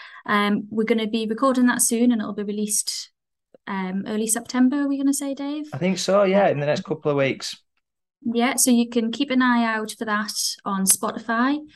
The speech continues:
Speaker 1: or, um, follow us on various socials. If you follow at U O C Shout Out, that's where we're gonna be plugging most of the podcasts, so you'll find out when there's gonna be new episodes.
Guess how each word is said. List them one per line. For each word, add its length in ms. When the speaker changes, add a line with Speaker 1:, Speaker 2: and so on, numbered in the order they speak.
Speaker 1:
or, 720
um, 360
follow 280
us 140
on 340
various 400
socials. 520
If 120
you 120
follow 260
at 180
U 280
O 40
C 240
Shout 340
Out, 260
that's 200
where 140
we're 80
gonna 220
be 160
plugging 340
most 220
of 60
the 60
podcasts, 500
so 180
you'll 180
find 240
out 100
when 200
there's 140
gonna 180
be 100
new 160
episodes. 720